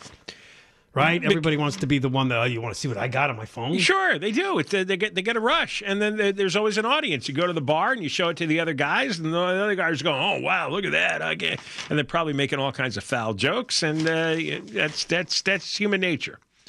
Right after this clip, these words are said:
Speaker 1: Yeah.
Speaker 2: But I just, I don't know if this is gonna result in a major financial reward.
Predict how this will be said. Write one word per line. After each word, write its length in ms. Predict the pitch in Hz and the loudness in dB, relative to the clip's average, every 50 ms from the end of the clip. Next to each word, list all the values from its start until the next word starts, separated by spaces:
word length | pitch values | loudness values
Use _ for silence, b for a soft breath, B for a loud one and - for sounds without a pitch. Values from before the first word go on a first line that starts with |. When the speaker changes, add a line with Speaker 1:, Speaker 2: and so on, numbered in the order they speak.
| B B B B B | B B B B B
Speaker 1:
Yeah. 280 | B 123 117 113 110 104 - | B -2 -2 0 0 2 4
Speaker 2:
But 180 | 214 208 202 208 | 4 4 4 4
I 180 | 196 226 269 285 | 4 2 2 2
just, 380 | 254 269 196 - - - - 160 | 0 -2 -2 -2 -4 -4 -2 0
I 160 | 175 220 262 | 2 4 4
don't 120 | 254 214 | 4 4
know 160 | 185 175 165 151 | 2 2 2 0
if 100 | - - | 0 0
this 180 | 160 135 - | -2 0 0
is 80 | 139 117 | 0 0
gonna 200 | - 143 131 113 | 0 0 0 0
result 420 | 117 110 - 139 139 131 - - | -2 0 0 0 0 0 -2 -4
in 80 | 117 110 | -4 -2
a 60 | 110 | 0
major 440 | 113 123 127 135 127 110 117 113 107 | 2 2 2 2 0 0 0 0 0
financial 600 | - - 123 135 175 196 160 - - 120 110 - - | 0 2 2 2 2 0 0 -2 -2 -2 -2 -4 -4
reward. 540 | 113 107 107 95 98 101 117 78 85 95 | -2 -2 0 0 0 -2 -2 -4 -10 -12